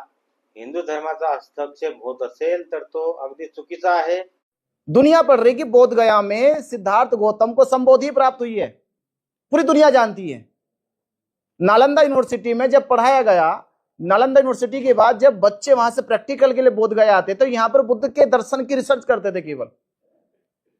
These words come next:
Speaker 2: कभी शिव के दर्शन की रिसर्च नहीं करी यहाँ पे,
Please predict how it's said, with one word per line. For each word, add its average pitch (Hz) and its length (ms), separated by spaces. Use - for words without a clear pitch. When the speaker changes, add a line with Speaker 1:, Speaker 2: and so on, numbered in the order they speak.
Speaker 2:
कभी 240 180
शिव 262 200
के 277 120
दर्शन 262 340
की 254 60
रिसर्च 247 300
नहीं 254 140
करी 240 180
यहाँ 180 220
पे, 123 180